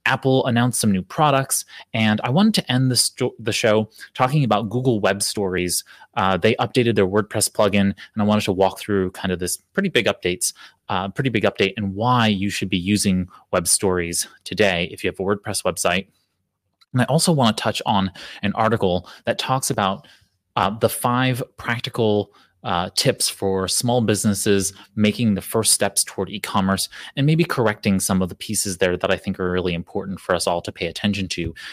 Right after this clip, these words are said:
as we go out there. So let me first start off with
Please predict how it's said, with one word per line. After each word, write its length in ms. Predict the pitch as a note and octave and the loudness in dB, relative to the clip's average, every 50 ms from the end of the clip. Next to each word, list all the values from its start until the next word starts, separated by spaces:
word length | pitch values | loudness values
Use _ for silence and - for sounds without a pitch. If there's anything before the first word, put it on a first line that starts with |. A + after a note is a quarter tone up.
| - - - | -16 -6 -4
as 220 | G#2 F#2 F2 F2 | -4 -2 -2 -4
we 80 | F2 F2+ | -6 -6
go 200 | - F2+ F2 E2+ | -4 -2 -2 0
out 220 | F2 F2 - - | -2 -2 -4 -6
there. 220 | - - - - _ _ - - - - | -12 -12 -12 -14 _ _ -20 -20 -20 -10
So 320 | - - - B2 A#2+ A#2+ - | -4 2 4 4 4 2 2
let 160 | C#3+ F3 G3 | -2 0 2
me 140 | G#3+ G3+ F3+ | 2 2 2
first 480 | - - - C3 C3 - - _ - - | 2 0 0 0 0 0 -4 _ -6 -6
start 280 | - - - A2 G#2 | -4 0 0 2 2
off 280 | G2+ G2 F#2+ F#2+ - - - _ - | 2 2 0 0 -2 -6 -18 _ -4
with 260 | A2 G#2+ G2 F#2+ - | 2 2 2 2 2